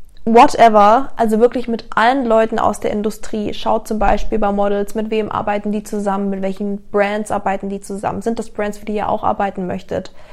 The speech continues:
Sind das Stylisten, die für Kunden arbeiten, mit denen ihr auch arbeiten möchtet? Checkt die aus.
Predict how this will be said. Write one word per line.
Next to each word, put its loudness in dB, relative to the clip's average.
Sind 0
das 2
Stylisten, 0
die 0
für -4
Kunden -4
arbeiten, 0
mit -4
denen -2
ihr -4
auch -2
arbeiten -4
möchtet? -8
Checkt -6
die -2
aus. 0